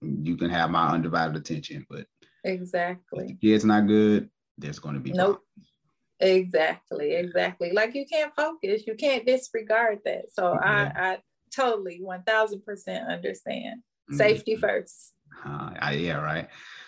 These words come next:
Speaker 1: Uh, yeah, I, that's important 'cause I think men need to hear that as well, 'cause we don't, we don't think about all that. We just trying to, you know, we just trying to get
Speaker 2: Mm-hmm.
Speaker 1: it in, and you're like, "Wait."
Speaker 2: Tunnel vision.
Speaker 1: Yeah, right? Yeah.
Speaker 2: <laughs>
Speaker 1: As my old pastor would say, "The doors of the church are closed."
Speaker 2: <laughs>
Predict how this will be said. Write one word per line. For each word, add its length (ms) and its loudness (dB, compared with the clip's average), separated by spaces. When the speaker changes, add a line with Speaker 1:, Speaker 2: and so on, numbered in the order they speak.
Speaker 1:
Uh, 600 0
yeah, 560 8
I, 140 2
that's 260 2
important 520 4
'cause 120 2
I 80 4
think 260 4
men 240 2
need 200 -2
to 40 -4
hear 200 -6
that 140 -4
as 140 -8
well, 280 -2
'cause 220 -8
we 140 6
don't, 220 6
we 80 6
don't 280 2
think 200 -2
about 240 -4
all 160 -6
that. 200 -6
We 140 8
just 200 -2
trying 240 -2
to, 180 -8
you 160 -4
know, 120 2
we 100 10
just 120 4
trying 160 2
to 60 8
get 80 4
Speaker 2:
Mm-hmm. 160 4
Speaker 1:
it 100 2
in, 320 2
and 100 -2
you're 120 0
like, 160 -4
"Wait." 160 4
Speaker 2:
Tunnel 340 4
vision. 480 2
Speaker 1:
Yeah, 380 8
right? 440 6
Yeah. 400 2
Speaker 2:
<laughs> 360 -16
Speaker 1:
As 140 2
my 120 4
old 240 6
pastor 280 0
would 160 -2
say, 220 0
"The 120 -2
doors 380 0
of 80 -4
the 80 -4
church 400 -2
are 220 -6
closed." 840 2
Speaker 2:
<laughs> 460 -2